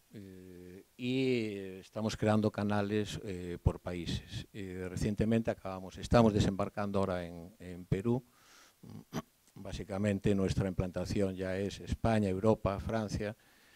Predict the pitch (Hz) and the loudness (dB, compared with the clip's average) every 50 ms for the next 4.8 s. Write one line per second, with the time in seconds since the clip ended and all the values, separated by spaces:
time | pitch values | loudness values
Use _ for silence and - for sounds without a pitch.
0 | - - _ _ - - 123 117 113 110 107 107 104 101 101 101 98 98 98 95 | -20 -20 _ _ -4 2 4 6 8 8 8 6 6 4 2 2 2 0 0 0
1 | 95 95 92 92 92 90 87 - - 107 101 98 82 - 90 87 85 80 76 73 | 0 0 0 0 2 2 2 2 4 4 4 4 2 0 -2 -4 -6 -8 -10 -12
2 | 76 - - - - - _ _ _ _ - - 87 85 87 90 90 92 98 110 | -14 -14 -16 -18 -18 -20 _ _ _ _ -18 -16 -14 -14 -14 -12 -12 -10 -8 -8
3 | 101 92 104 104 - - 101 101 98 92 98 101 101 101 98 95 95 92 95 98 | -8 -8 -10 -10 -10 -8 -8 -6 -4 -2 -2 -2 -2 -2 -2 -4 -4 -6 -6 -6
4 | 98 95 90 - - - 95 101 101 92 - 98 95 92 - | -8 -8 -10 -10 -8 -6 -4 -4 -2 -2 -4 -4 -6 -6 -8